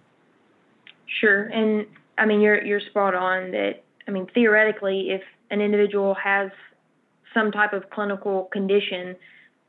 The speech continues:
it's gonna likely increase the cost of whatever type of healthcare s-, service they're receiving. So we anticipated that there would be higher costs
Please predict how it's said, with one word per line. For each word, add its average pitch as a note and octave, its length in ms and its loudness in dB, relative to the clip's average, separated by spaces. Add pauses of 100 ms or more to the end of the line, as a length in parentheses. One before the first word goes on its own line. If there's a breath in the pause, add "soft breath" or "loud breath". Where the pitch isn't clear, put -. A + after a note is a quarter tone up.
(160)
it's F#3+ 260 -4
gonna G3 300 0
likely F#3 500 -2
increase F3 440 -8 (200)
the F#3 60 -6
cost F3+ 500 -4
of F3+ 180 -4
whatever F3+ 380 -2
type F3 260 -4
of F3+ 140 -10
healthcare F3 360 -4
s-, - 400 -20 (100)
service F3+ 340 2
they're E3+ 140 -2
receiving. F3 640 -8
So G#3 100 2
we G#3 140 6
anticipated G3 720 0
that F3+ 220 0 (340 loud breath)
there G3 140 4
would G3+ 260 4
be E3 140 -4
higher E3 260 -2
costs E3+ 460 -2